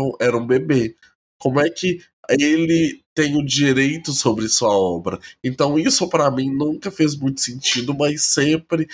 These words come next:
aconteceu porque as pessoas precisam resguardar e uma pessoa mais próxima é os filhos. Não que eles tenham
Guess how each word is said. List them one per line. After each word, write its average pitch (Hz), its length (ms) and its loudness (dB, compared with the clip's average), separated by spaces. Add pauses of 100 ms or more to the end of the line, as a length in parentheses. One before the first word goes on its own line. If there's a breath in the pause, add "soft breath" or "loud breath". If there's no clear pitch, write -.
(160 loud breath)
aconteceu 127 760 2
porque 117 440 -2
as - 140 -2
pessoas 90 760 0 (160 soft breath)
precisam 110 640 -2
resguardar 117 1080 2
e 139 100 -2
uma 143 180 0
pessoa 147 320 0
mais 151 180 2
próxima 151 680 2 (320 loud breath)
é 135 140 2
os 165 200 0
filhos. 104 880 -2 (120)
Não 117 300 0
que - 260 -4
eles 127 380 0
tenham 131 640 2